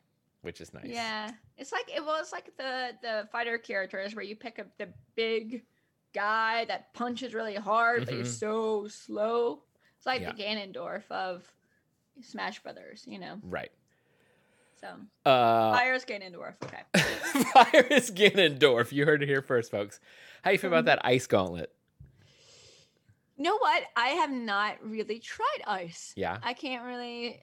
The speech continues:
Speaker 2: I, you know what I should have done if I was a good host?
Speaker 1: <laughs> You would have
Speaker 2: I
Speaker 1: given
Speaker 2: would've
Speaker 1: them all
Speaker 2: went
Speaker 1: a,
Speaker 2: on
Speaker 1: you
Speaker 2: it.
Speaker 1: would have given them
Speaker 2: I
Speaker 1: all a
Speaker 2: would've tried
Speaker 1: try?
Speaker 2: them all
Speaker 1: Yeah,
Speaker 2: on.
Speaker 1: yeah, yeah, yeah.
Speaker 2: Um,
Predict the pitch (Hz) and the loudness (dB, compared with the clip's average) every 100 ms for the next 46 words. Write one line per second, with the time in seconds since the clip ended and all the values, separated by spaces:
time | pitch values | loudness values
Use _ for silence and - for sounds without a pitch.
0 | - 233 233 269 370 339 - 226 214 175 | -16 -12 -6 -4 -2 -4 -6 -8 -6 -6
1 | 180 190 190 - 190 180 185 - 208 190 | -6 -10 -12 -6 -6 -4 -6 -8 -14 -6
2 | 190 185 185 190 _ _ _ _ - 233 | -2 -2 -4 -14 _ _ _ _ -6 0
3 | 202 185 202 - 277 233 190 185 175 170 | 0 0 -4 -2 6 8 8 6 6 6
4 | 165 160 156 - 160 147 147 143 143 139 | 10 12 12 10 4 6 4 4 2 2
5 | 131 127 - 135 139 208 202 180 180 196 | 2 2 4 6 6 4 0 0 0 0
6 | 190 117 107 - 113 - - 269 285 294 | 2 2 0 -2 -6 -2 2 4 6 4
7 | 294 294 277 | 2 -4 -10